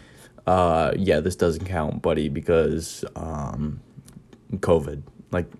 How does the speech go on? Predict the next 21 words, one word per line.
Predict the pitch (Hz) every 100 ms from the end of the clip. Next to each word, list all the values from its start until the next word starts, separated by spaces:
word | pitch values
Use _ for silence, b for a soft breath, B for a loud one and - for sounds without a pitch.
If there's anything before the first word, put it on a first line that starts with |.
| -
I, | 82 78 - 85
I |
would | 92 110
say | - 160
that. | - - -
I | 90 92
would | 95 95
say | - 147 147 143 139 b b b b b
it | - 220
was | 104 107 92 90
the | 90
sick | - - 117 - -
cup | 117 107 - - -
and | 82 90 87
it |
was | 92 82
the | 87
pandemic | - 90 87 101 107 -
cup, | 104 95 - -
so | 101 90 87 82 -
asterisk. | 82 82 -